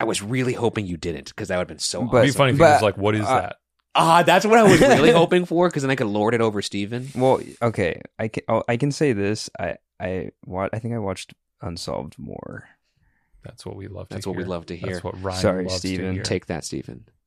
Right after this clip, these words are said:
Speaker 1: Take that.
Speaker 2: <laughs>
Speaker 1: Take that. Steven used to call them PowerPoints. Uh, <laughs>
Speaker 3: He wouldn't know, though, 'cause he was too afraid to watch them.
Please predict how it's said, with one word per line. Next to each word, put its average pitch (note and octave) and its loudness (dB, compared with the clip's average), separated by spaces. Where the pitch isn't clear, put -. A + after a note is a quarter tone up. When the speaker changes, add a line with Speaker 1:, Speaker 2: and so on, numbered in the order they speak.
Speaker 1:
Take - -8
that. F2+ -6
Speaker 2:
<laughs> - -8
Speaker 1:
Take - 0
that. C#4+ 2
Steven C3 0
used A#2+ -4
to A2+ -6
call A2 -2
them G#2 -6
PowerPoints. G2+ -4
Uh, G2 0
<laughs> - 4
Speaker 3:
He A#2 -2
wouldn't A2 0
know, G2+ 0
though, F#2+ -4
'cause F#2+ -10
he F#2+ -4
was F#2 -6
too - -8
afraid F2+ -12
to F#2 -8
watch F2+ -12
them. G2 -14